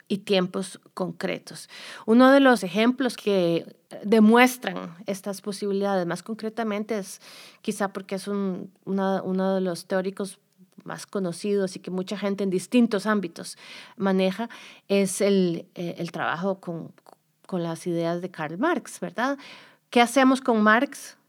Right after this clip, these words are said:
en Costa Rica cuando pensamos sobre agua? ¿Y qué hacemos con Marx también cuando abrazamos o asumimos la filosofía epistemológica de su propia propuesta,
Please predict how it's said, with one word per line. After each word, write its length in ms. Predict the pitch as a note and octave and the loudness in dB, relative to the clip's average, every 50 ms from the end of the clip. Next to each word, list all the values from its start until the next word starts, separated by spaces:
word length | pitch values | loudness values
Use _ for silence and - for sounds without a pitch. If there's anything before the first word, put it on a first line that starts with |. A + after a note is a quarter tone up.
| _ _ _ _ _ _ _ _ _ _ _ - | _ _ _ _ _ _ _ _ _ _ _ -6
en 80 | G3 | -4
Costa 280 | G3 F#3+ F3+ - - F3 | -2 -4 -4 -4 -4 -4
Rica 380 | E3+ F#3 F#3+ F#3 - - - - - _ _ _ _ _ _ _ - | -4 -4 -6 -6 -10 -16 -16 -18 -20 _ _ _ _ _ _ _ -2
cuando 260 | - F#3+ F#3 F3+ F3+ | 0 0 0 0 0
pensamos 720 | F#3+ F3+ F3+ F#3 F#3+ F3 F#3 F#3 F#3 F#3 F#3 - - - _ _ _ _ _ _ _ - | -2 -2 0 0 0 0 0 0 -2 -4 -6 -10 -12 -14 _ _ _ _ _ _ _ -6
sobre 340 | - - G3 F3+ E3+ E3 D#3+ | -2 0 0 2 2 2 0
agua? 320 | - - - - - - - - - - - - - - - - - - - - _ _ _ _ _ _ _ _ _ _ | 0 -2 -6 -8 -14 -20 -20 -20 -20 -20 -20 -20 -20 -20 -20 -20 -20 -20 -20 -20 _ _ _ _ _ _ _ _ _ _
¿Y 120 | - B3 | -4 0
qué 120 | - - C4 | 4 4 4
hacemos 480 | B3+ B3+ - D4 D4 D4 D#4 D4+ - | 4 6 6 6 6 6 4 2 0
con 260 | - - D#4+ D#4 D#4 D4+ | -2 2 4 6 8 8
Marx 460 | D4+ C#4 C4 C4+ C#4 C#4+ - - - | 8 8 6 4 2 -2 -6 -4 -2
también 800 | C#4 B3+ A#3 A3+ G#3+ A3 A3 A3 A3 A#3 B3 C4+ C#4+ C#4 - - | 0 0 0 0 2 2 2 2 2 2 0 -2 -4 -6 -10 -4
cuando 1000 | - - A3+ G#3+ G#3 F#3+ G3+ G3 F#3+ F#3 F#3 F3+ F3+ F3 F3 F3 E3 C3+ F#2+ - - - _ _ _ _ _ _ _ _ _ _ _ _ _ | 0 2 2 2 2 2 2 4 4 4 4 2 2 2 2 2 2 0 -2 -6 -10 -20 _ _ _ _ _ _ _ _ _ _ _ _ _
abrazamos 960 | - G3+ G#3+ G3 G#3 G3 F#3 F#3 - - A3 G#3+ B3 C#4+ D4+ D4 B3+ G3+ - | 2 2 2 4 4 2 2 2 2 4 6 6 8 8 8 6 4 4 2
o 80 | G#3+ G3+ | 2 2
asumimos 1040 | F#3+ F#3 - G#3+ G3+ G3 G3 G#3 A#3+ C#4 D#4 D#4+ D4 B3 G3 F#3 F#3 - - - - - - _ _ _ | 2 2 2 0 2 4 4 6 6 6 6 6 6 4 2 0 -2 -6 -12 -16 -18 -20 -20 _ _ _
la 160 | - G#3 G#3 | -2 -2 0
filosofía 1300 | G3 - G#3+ G3+ G3 F#3+ - F#3+ F#3 - - A3+ A3 A#3+ B3+ B3+ C4+ C4 C4 B3+ A#3+ A3+ G3+ F#3+ - - | 0 0 0 0 0 0 -2 -4 -4 -4 -4 -2 0 2 4 4 4 6 6 6 4 4 4 2 2 0
epistemológica 880 | - F#3+ F#3+ F#3+ G#3 G3 - A3+ G3+ F#3+ F3+ F3+ F#3 G#3+ A#3 B3 - B3+ | -2 -4 -2 -4 -6 -6 -4 -2 0 0 2 2 2 2 2 0 0 0
de 80 | A#3+ A3 | 0 0
su 160 | A3 G#3+ F3 | -2 -4 -4
propia 220 | F3 F3 G3 G3 | -4 -2 -2 -2
propuesta, 600 | F#3+ G#3+ G#3 G3+ D4 D4+ C#4+ - - - - - | -2 -4 -2 2 2 2 2 0 -6 -10 -10 -10